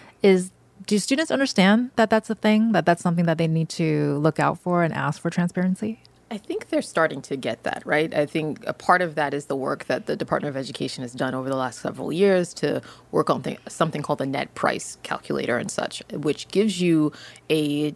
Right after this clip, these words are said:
Speaker 2: general estimate of what you might pay at a given college based upon your family income and earnings and such. And I think that's important to know, right? Because you can be in a class with ten people and everyone's paying a totally different amount of money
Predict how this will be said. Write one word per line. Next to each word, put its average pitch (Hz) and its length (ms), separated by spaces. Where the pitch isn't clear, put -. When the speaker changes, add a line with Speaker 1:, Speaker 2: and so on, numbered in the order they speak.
Speaker 2:
general 214 380
estimate 160 480
of 139 140
what 151 180
you 175 140
might 165 280
pay 131 360
at 127 180
a - 20
given 135 300
college 131 500
based 139 240
upon 135 280
your 127 100
family 123 400
income 123 560
and - 160
earnings 123 320
and - 100
such. - 320
And 165 140
I 160 80
think 202 140
that's 190 180
important 165 460
to - 100
know, 135 560
right? 143 400
Because 151 680
you 180 240
can 240 140
be 220 80
in 190 80
a 160 60
class 175 480
with 151 320
ten 220 240
people 185 480
and 135 180
everyone's 151 380
paying 147 240
a 147 60
totally - 360
different - 300
amount 127 200
of 135 120
money 139 360